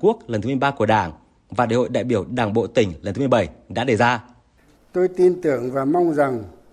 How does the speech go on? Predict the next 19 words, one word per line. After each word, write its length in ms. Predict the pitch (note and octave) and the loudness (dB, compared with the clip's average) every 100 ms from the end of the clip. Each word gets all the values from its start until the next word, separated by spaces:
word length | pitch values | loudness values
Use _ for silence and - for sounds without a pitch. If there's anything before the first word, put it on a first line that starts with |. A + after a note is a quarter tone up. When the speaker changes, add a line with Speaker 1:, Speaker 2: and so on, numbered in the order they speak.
| _ _ _ _ | _ _ _ _
Speaker 2:
với 180 | C#3 F#3+ F#3+ | -2 -2 0
truyền 260 | C#3+ B2+ | -2 -2
thống 220 | C#3 F#3 | -2 -2
lịch 240 | D#3 C#3 - | -2 -4 -8
sử, 420 | - D3 B2 A#2 | -8 -4 -4 -2
văn 260 | D#3+ F3 E3 | 0 0 0
hóa 280 | D3+ D#3 G3+ | -2 -4 -6
và 80 | C3 | -8
cách 220 | - F#3+ | -6 -4
mạng 260 | E3+ C#3+ G2+ B2 | -2 -4 -6 -4
vẻ 260 | C3+ A#2+ B2 | -4 -2 0
vang 400 | E3+ E3+ F3 E3 E3 - _ _ - | 2 2 2 -2 -8 -20 _ _ -6
của 180 | C3 | -6
quê 240 | - D#3+ E3 | -4 -2 -2
hương 320 | D#3+ E3+ D#3+ | 0 -2 2
đang 240 | D#3+ D#3+ D#3 | 2 2 0
trên 160 | E3+ D3 | -4 0
đà 220 | C#3 A2+ | 0 -2
phát 220 | - E3 | -4 -4